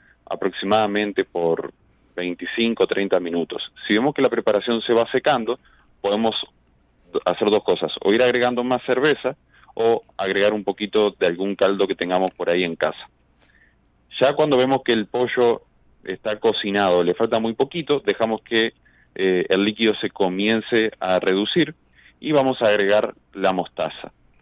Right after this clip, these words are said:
No agregamos la mostaza al inicio porque si no se pone muy amarga. Entonces hay que agregarla ya en la parte final de la preparación. Ya cuando comienza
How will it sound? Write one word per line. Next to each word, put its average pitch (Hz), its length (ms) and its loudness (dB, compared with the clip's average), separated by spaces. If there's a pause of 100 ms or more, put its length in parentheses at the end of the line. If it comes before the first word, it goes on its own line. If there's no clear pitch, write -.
(260)
No 110 100 -6
agregamos 147 360 2
la 131 80 2
mostaza 123 340 -2
al 120 80 -2
inicio 123 320 0
porque 101 200 -6
si - 80 -8
no 104 60 -2
se 107 100 -8
pone 107 200 0
muy 101 160 -2
amarga. 87 420 0 (420)
Entonces 98 360 0 (200)
hay 92 140 -6
que 107 80 0
agregarla 101 420 2 (100)
ya 98 340 2
en 90 100 -4
la 87 80 2
parte 92 300 -2
final 90 240 -2
de 90 80 2
la 85 80 0
preparación. 80 500 -4 (720)
Ya 123 100 2
cuando 131 340 4
comienza 120 800 2